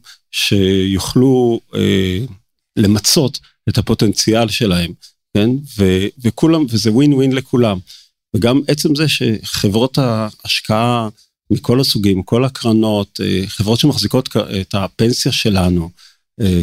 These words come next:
פנסיית חובה, פנסיית רשות, כל הסוגים, וגם חברות ביטוח אפילו, יכריחו אותם להשקיע גם בהייטק וגם בחינוך,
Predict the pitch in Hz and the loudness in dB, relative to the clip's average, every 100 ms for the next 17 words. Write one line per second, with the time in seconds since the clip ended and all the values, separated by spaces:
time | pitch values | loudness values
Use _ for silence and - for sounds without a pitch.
0 | - 113 - 120 - 107 98 131 120 110 | 0 0 0 -2 -2 -2 0 -2 0 -2
1 | 110 117 - - - 151 147 143 147 - | -2 -4 -8 -8 -2 0 0 -2 0 -2
2 | 104 107 107 - _ _ 110 131 117 131 | 0 0 0 -4 _ _ -2 0 2 0
3 | 131 120 - 127 98 107 - 101 131 - | 0 0 0 0 0 -6 -6 -4 -6 -8
4 | _ _ - 104 - - 156 - 180 160 | _ _ -4 0 0 2 0 2 -2 0
5 | 131 117 - _ _ 127 147 - 170 151 | -2 -4 -8 _ _ -4 -2 0 2 2
6 | 117 101 127 127 110 110 - 143 139 107 | 2 2 2 2 0 -2 -2 -4 -4 -2
7 | 110 113 113 - 107 98 - | 0 0 0 0 0 0 -2